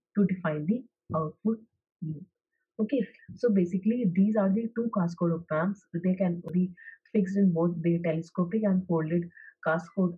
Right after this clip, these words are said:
op amps, and they both provide a single-ended output having this particular voltage, but the disadvantage is that they have a limited output swing, and the limited output swing is that they halve the output voltage swing. Okay, and second is that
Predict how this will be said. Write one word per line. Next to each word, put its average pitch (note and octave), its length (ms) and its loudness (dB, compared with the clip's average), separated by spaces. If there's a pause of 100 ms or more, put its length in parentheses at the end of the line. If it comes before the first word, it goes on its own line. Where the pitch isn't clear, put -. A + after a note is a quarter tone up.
op - 140 -4
amps, F3 340 -2 (360)
and F#3 180 4
they G#3 60 4
both G3 280 2
provide E3+ 300 2
a A3 160 0
single-ended F3+ 720 0
output E3 480 -2 (420)
having F#3 320 4
this G3 220 -2 (220)
particular F3 400 4 (100)
voltage, E3+ 460 2 (340)
but F#3+ 140 2 (180)
the F#3+ 160 4
disadvantage F#3 600 2
is F3+ 160 2
that E3 340 0
they F3 60 4
have F3+ 100 6
a G3+ 60 4
limited F#3 540 6 (420)
output F3 340 2
swing, F#3 300 0
and G3+ 280 2
the G3+ 100 6
limited F#3+ 340 6
output F#3+ 340 2
swing F#3 220 4
is F3 180 2
that G3 240 2
they A#3+ 140 4 (180)
halve F#3 240 6
the G#3+ 100 6
output E3 360 -2
voltage D3+ 320 -2
swing. C#3 280 -10 (1300)
Okay, A3+ 140 0
and G#3+ 180 2
second G3+ 380 0
is F#3 200 2
that G#3 220 2